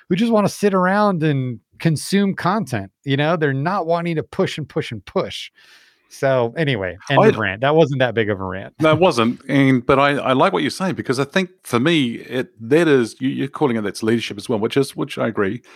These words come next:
Speaker 2: But I also think it's freedom.
Speaker 1: Yeah.
Speaker 2: That, that gives them so much freedom, so many more options if they just get their license and they can go and do, do what they wanna go and do. But, um, yeah, it's all wonderful.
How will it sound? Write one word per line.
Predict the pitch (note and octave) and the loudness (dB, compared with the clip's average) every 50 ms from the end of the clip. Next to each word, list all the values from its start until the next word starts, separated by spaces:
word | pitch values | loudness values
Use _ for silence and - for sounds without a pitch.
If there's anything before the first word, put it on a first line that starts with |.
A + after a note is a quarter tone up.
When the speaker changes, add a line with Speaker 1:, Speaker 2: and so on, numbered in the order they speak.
| - - - _ - | -20 -20 -20 _ -6
Speaker 2:
But | C#3 D3 | -2 0
I | E3+ | 0
also | G3 G#3 F#3+ - D#3+ | 0 0 2 0 0
think | - - B2 A2 | 0 0 -2 -2
it's | F#2 - | -2 -6
freedom. | - - - D#3+ G3 G#3+ E3 F#2 F2 _ _ _ _ _ _ _ _ _ _ _ _ _ _ _ - | -8 -2 0 2 2 4 2 0 -4 _ _ _ _ _ _ _ _ _ _ _ _ _ _ _ -10
Speaker 1:
Yeah. | G#2+ A2+ A2+ - | -8 -6 -2 -2
Speaker 2:
That, | E3 D#3+ - - | -2 -2 0 2
that | F3+ F3+ | 2 2
gives | F#3 G3 E3+ C#3 | 2 2 0 2
them | E3 D3+ | 2 0
so | - - - F#3+ | 0 2 0 2
much | F#3 F#3+ F3 - | 2 2 0 -2
freedom, | - - - E3 E3 D3 D3+ C3 | -4 -2 2 2 2 2 2 0
so | - - D#3+ D#3+ F3+ | -2 0 0 0 0
many | F3 E3+ D#3+ D3+ | 2 2 2 2
more | C#3 C#3 B2+ - - - _ - | 2 2 2 0 -2 -4 _ 0
options | C#3+ D#3 F3+ F3 - - - C#3 A#2+ A2 G#2+ G2+ A#2 | 2 2 2 2 0 -4 -2 -2 0 -2 -2 -2 -4
if | A#2+ - - | -4 -4 0
they | - B2+ B2 | 0 2 2
just | G#2+ C3+ C3 B2+ - - - _ _ - A2+ - - | 4 2 2 2 2 -2 -8 _ _ -20 -20 -10 -4
get | A#2+ C3 C#3+ | -4 0 2
their | C3 G#2 | 2 4
license | G#2 G#2+ B2 C3+ - - G#2+ - - | 4 4 2 2 -2 -6 -8 -8 -4
and | A2 | -4
they | G#2+ G#2+ | -4 -4
can | F#2+ G#2+ G2+ | -4 -4 -4
go | G2 A2 B2 B2 | -2 -2 -2 -2
and | A#2 G2+ F#2+ | -4 -4 -2
do, | A2 A#2+ C3+ C3+ A#2 G#2+ | -2 -2 0 0 -2 -2
do | F#2+ - B2+ A#2 | -2 -2 -2 0
what | A#2 - | 0 0
they | A2+ | 2
wanna | A2+ A2+ A2 G#2+ | 0 0 0 -2
go | G2+ G#2+ G#2 | -2 -2 -2
and | G2+ F#2+ | -2 -2
do. | G#2 B2 C3 B2 | 0 0 2 2
But, | - A2 G#2 A2 | 2 0 0 0
um, | G#2+ G#2+ G#2+ G#2+ G#2+ _ _ _ - - - - - - _ - | 0 0 -2 -2 -4 _ _ _ -20 -20 -20 -20 -20 -20 _ -4
yeah, | A#2 A2 A2 | 0 0 0
it's | A2 G#2+ - | 0 0 0
all | A#2+ A2+ G2+ | 0 0 2
wonderful. | G#2 A2 G#2+ G#2 G2 - A2+ G#2+ G#2 | 2 0 0 -2 -2 -4 -4 -4 -4